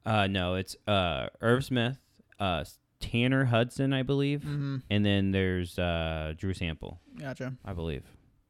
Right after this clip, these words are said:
Speaker 1: I don't know. It was like, "Who the fuck's this guy? Why is he catching the ball and why isn't it Jamar Chase?"
Speaker 2: Right.
Speaker 1: But anyway, you're taking who now? Taking the money
Speaker 2: Ben-
Speaker 1: line or you taking the Bengals to cover?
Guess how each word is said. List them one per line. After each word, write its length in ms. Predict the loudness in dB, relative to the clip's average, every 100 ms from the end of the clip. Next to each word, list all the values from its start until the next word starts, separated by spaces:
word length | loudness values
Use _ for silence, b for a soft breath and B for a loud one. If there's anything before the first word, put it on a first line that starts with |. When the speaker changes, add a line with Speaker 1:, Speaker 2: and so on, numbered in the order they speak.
| _ _ _ -6
Speaker 1:
I 100 | -2
don't 140 | 2
know. 220 | 2 2 4
It 100 | 6
was 180 | 8 8
like, 220 | 4 2
"Who 100 | 0
the 60 | 0
fuck's 280 | 0 -4 -2
this 160 | -4
guy? 280 | -4 -6 -6 -2
Why 140 | 2
is 80 | 2
he 60 | 4
catching 300 | 2 2 0
the 60 |
ball 240 | 4 4 4
and 200 | 0 0
why 180 | 0 0
isn't 140 | 0
it 100 | -4
Jamar 260 | -2 -4 -4
Chase?" 400 | -6 -8 -10 -6
Speaker 2:
Right. 260 | -2 -2 -4 _ _ _ _ _ _ 2
Speaker 1:
But 80 | 4
anyway, 340 | 6 4 2 b b b b b
you're 100 | -4
taking 300 | 2 2 2
who 140 | 2 2
now? 200 | 0 -4 -8 _ _ -4
Taking 240 | 0 2
the 60 | 2
money 160 | 2
Speaker 2:
Ben- 80 | 2
Speaker 1:
line 160 | 2 2
or 40 |
you 60 | 0
taking 260 | 0 2 2
the 80 |
Bengals 340 | 2 2 0 -2
to 160 | -4 -4
cover? 540 | -2 -2 -2 -4 -6